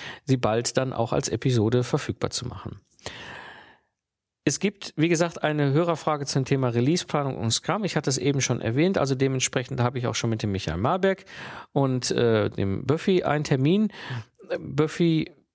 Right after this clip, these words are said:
war mit eingeladen, wird es jetzt wahrscheinlich nicht schaffen aus, aus Projektgründen.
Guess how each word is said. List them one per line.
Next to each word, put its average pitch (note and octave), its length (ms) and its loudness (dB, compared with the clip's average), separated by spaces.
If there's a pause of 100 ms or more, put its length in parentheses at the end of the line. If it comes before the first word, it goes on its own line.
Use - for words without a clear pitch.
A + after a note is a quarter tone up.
(240)
war C3 500 -2
mit C#3 180 -2
eingeladen, D3+ 440 0
wird C#3+ 160 0
es C3+ 100 -4
jetzt - 160 -2
wahrscheinlich C3 380 0
nicht A#2 140 0
schaffen F3 420 0
aus, - 260 0
aus B2+ 140 -2
Projektgründen. D3+ 640 0